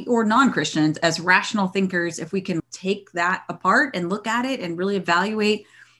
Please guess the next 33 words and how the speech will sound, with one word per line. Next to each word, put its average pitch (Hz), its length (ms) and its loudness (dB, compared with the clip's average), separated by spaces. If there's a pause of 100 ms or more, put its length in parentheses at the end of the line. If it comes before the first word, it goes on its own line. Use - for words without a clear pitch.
what 190 220 0
the 180 60 0
basis 185 500 -2
is, 254 320 -2
then 185 140 2
we 170 100 0
have 165 160 -2
a 151 40 -6
chance 160 460 -2
of 156 360 -4
hopefully 247 340 -2
uprooting 226 400 2
this. 170 180 -2
And - 100 -4
I 208 80 2
will 240 120 0
just 233 200 -2
say, 170 400 2
which 269 460 2
is 208 340 2
worse? 180 640 0 (180)
All 240 260 8
of 254 120 4
those 208 260 0
feelings 208 500 0
and 190 180 -2
thoughts 190 800 -2
and 175 340 2
viewpoints 175 800 0
being 185 380 -2
under 196 240 2
the 185 80 -2
surface 185 880 -4